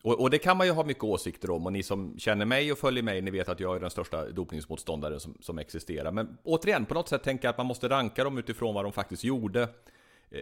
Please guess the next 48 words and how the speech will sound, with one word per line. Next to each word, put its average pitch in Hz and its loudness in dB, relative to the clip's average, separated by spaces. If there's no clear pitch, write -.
när 110 6
de 113 4
inte 117 2
åkte 165 0
dit 107 0
för 95 -4
dopning. 73 -6
Eh, 95 0
och 107 4
Abeba 120 6
Regawi, 143 4
om 120 -2
vi 113 -2
bet-, 104 -2
bockar 104 0
av 98 2
den 110 2
först, 92 -4
hon 123 0
åkte 110 -2
ju 101 0
aldrig 85 0
dit - -4
för 92 -4
dopning 76 -6
faktiskt. - -6
Hon, 98 -6
hon 101 -6
var 95 0
under 92 0
utredning 101 -2
för 110 -6
dopningsbrott, 87 -4
men, 87 -4
eh, 85 -2
friades 110 0
ju. 80 -2
Sen 120 -4
kan 123 -2
man 104 -2
diskutera 90 -4
det 78 -6
moraliska, 95 2
det, 101 0
det 104 0
är 95 4
en 90 -2
annan 73 -4